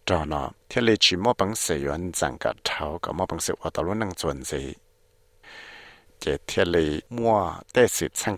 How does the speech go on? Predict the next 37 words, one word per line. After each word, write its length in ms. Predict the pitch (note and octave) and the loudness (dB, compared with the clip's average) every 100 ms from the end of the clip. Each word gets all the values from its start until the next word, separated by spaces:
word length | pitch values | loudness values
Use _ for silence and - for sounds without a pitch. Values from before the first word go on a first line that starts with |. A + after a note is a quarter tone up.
| - | -4
phải 180 | D#2+ C#2+ | -4 -4
hàng 180 | D#2 C#2+ | -6 -6
chữ 140 | - - | -4 0
sĩ 160 | - - | -2 -2
tàu 220 | - C#2+ - | -6 -6 -6
lại. 160 | - - _ _ _ _ _ _ _ _ _ _ _ _ _ _ _ _ _ _ _ _ - - - - - - - - _ _ _ _ _ _ - | -12 -14 _ _ _ _ _ _ _ _ _ _ _ _ _ _ _ _ _ _ _ _ -20 -20 -18 -18 -18 -20 -20 -20 _ _ _ _ _ _ -6
Dinh 320 | G2+ G2 F#2+ | 0 2 4
đó 160 | F#2 | 6
là 140 | F#2 E2+ | 8 6
lấy 500 | E2 F2 F#2 G2 G#2+ - - | 8 8 8 6 0 -4 -2
chỉ 140 | - | 2
mua 120 | A2+ | 2
bằng 160 | B2 G2 | 2 0
sử 160 | - | 2
ở 80 | D#2+ | 2
sĩ 180 | E2 - C#3 | 4 2 0
thả, 280 | - E2+ D#2 - _ - | -4 -4 -4 -6 _ -6
sĩ 200 | - - - | 0 0 0
chua 300 | - F#2 D#2+ D#2 - - | -2 0 0 -4 -8 0
tàu 260 | D#2 C#2+ D2+ | 2 2 0
đó 100 | D#2 | -4
rồi 240 | D#2 C#2+ D#2 | -2 -2 -2
năng 200 | E2 E2 | -4 -4
lượng 140 | D#2+ - | -2 -4
tụ 120 | - | -6
về 120 | C2 - | -6 -6
đó 280 | - - B1 | -8 -6 -4
thì 180 | C2+ C#2 | -4 -4
ở 60 | |
tàu 280 | D2 D2+ D#2 - - | -2 0 0 -2 -6
lóng 300 | D2+ F2 G#2 | -2 -2 -2
một 80 | F2+ | -2
sĩ 300 | - - E2+ | 0 0 0
đôi 220 | G2 F#2 | -2 -2
ít 160 | - - | -2 0
cho 180 | G#2 F2+ | 4 4
lù 300 | F2 D#2+ | 4 -2